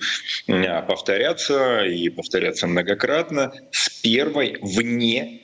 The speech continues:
экономической девальвации в истории постсоветской России. Ну, если, да,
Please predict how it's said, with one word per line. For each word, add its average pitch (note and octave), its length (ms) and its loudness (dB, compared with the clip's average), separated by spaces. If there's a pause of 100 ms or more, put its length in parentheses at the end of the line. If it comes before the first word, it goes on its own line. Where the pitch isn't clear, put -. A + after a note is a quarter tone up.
(140)
экономической B2 1120 -2
девальвации A#2+ 1000 0 (240)
в B2+ 160 2
истории A#2+ 560 0
постсоветской G2+ 720 0
России. - 400 -2
Ну, D3 200 2
если, G#2+ 440 0
да, F2+ 280 0